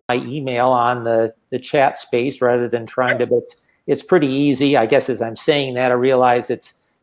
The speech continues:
yeah, my first name and last name, one five nine at gmail dot com. So all small letters,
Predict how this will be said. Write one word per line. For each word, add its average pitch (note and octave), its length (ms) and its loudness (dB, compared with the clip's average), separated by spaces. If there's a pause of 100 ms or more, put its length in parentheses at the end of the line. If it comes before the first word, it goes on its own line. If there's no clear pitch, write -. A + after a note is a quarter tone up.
yeah, C#3 120 2
my A#2+ 180 0
first D#3+ 320 -2
name C#3+ 220 -4
and B2+ 120 -4
last C3 380 2
name, C3+ 300 -6
one C#3 340 -2
five C3+ 420 2
nine B2+ 520 -2 (320)
at C3+ 160 -8
gmail B2+ 500 -4
dot A#2 320 -4
com. C3 420 -2
So B2 220 -4
all C3 180 2
small B2 360 -2
letters, B2+ 520 -4